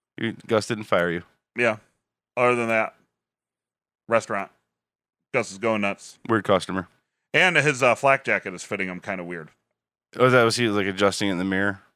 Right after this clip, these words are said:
Speaker 2: Well, he was like, like, I kept noticing that he looks, like, bulkier, like, <laughs>
Speaker 1: Uh-huh.
Speaker 2: like he had a belly, and I was like, "Man, uh, Gus is getting old, like, getting the old man barrel." But, but I'm like, "Oh,
Speaker 1: Mm-hmm.
Speaker 2: no, it's 'cause he, 'cause they established that he's wearing a flak jacket."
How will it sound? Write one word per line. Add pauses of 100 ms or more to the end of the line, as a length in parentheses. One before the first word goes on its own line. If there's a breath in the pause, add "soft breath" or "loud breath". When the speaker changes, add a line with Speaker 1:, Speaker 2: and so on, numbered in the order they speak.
Speaker 2:
Well,
he
was
like, (340)
like,
I
kept
noticing
that
he
looks,
like,
bulkier,
like,
<laughs>
Speaker 1:
Uh-huh.
Speaker 2:
like
he
had
a
belly,
and
I
was
like, (640)
"Man,
uh, (1200)
Gus
is
getting
old,
like,
getting
the
old
man
barrel."
But,
but
I'm
like,
"Oh,
Speaker 1:
Mm-hmm.
Speaker 2:
no,
it's
'cause
he,
'cause
they
established
that
he's
wearing
a
flak
jacket."